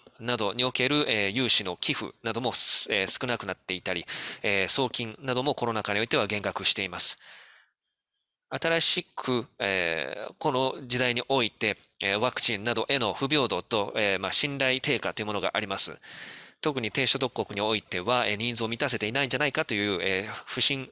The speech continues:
があります。さらに、えー、コロナ禍に、えー、対-、対応できるような体制が必要ですし、えー、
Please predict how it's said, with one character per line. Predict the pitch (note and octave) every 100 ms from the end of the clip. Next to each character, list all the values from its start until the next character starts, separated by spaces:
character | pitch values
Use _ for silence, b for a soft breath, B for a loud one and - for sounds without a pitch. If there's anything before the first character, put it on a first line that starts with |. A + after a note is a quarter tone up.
| -
が | A#2 A#2
あ |
り | G#2+
ま | F#2+
す。 | - - - B B B B B B B
さ | - D3
ら | C3
に、 | A#2 C3 C3+
え | G#2+ F#2+ G2
ー、 | -
コ | - E3
ロ | C#3+
ナ | C3 -
禍 | -
に、 | G2+ G2+
え | F#2 F2 E2+
ー、 | -
対-、 | C3+ C3 - -
対 | C#3+
応 | C3+
で | D3
き | -
る | D3+
よ | G#2
う | F2
な | F2 - B B B B B B B -
体 | A2+
制 | G#2 G#2+
が |
必 | G#2 -
要 | G2+
で | G2
す | F#2
し、 | - - C3 - b b b _
え | G#2 F#2+ F#2 E2+
ー、 | _ - - _ _ _ _ _